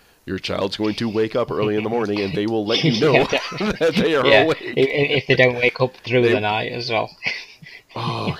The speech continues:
Speaker 1: yes. Oh, so glorious when we figured out the sleeping pattern or the sleeping schedule for Jacob. We're like,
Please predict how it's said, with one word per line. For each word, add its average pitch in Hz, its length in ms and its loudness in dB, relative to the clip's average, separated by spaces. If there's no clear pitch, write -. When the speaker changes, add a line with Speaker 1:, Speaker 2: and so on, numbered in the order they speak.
Speaker 1:
yes. 87 480 -8
Oh, 104 280 2
so 110 300 0
glorious 101 540 -2
when 98 160 -2
we 98 60 -2
figured 98 340 -6
out 95 180 -2
the 98 160 -2
sleeping 98 580 -6
pattern 98 600 -4
or 101 260 -4
the 92 80 -6
sleeping 110 380 -4
schedule 95 420 -4
for 101 160 -10
Jacob. 92 460 -6
We're 101 80 -4
like, 98 240 -8